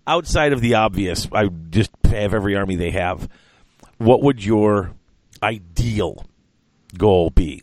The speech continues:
for the, for this year? Like, if you could just get whatever you needed done.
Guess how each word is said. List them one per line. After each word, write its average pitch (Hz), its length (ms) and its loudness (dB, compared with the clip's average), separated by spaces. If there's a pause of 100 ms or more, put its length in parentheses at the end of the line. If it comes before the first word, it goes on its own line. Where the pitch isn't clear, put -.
(120)
for 90 260 -6
the, 82 220 -6
for - 220 -2
this 87 240 0
year? 80 340 -2
Like, 82 140 -2
if 82 160 -2
you 92 80 0
could 92 120 -2
just 85 240 -4
get 104 200 -2
whatever 101 240 4
you 98 80 2
needed 92 240 0
done. 73 260 -4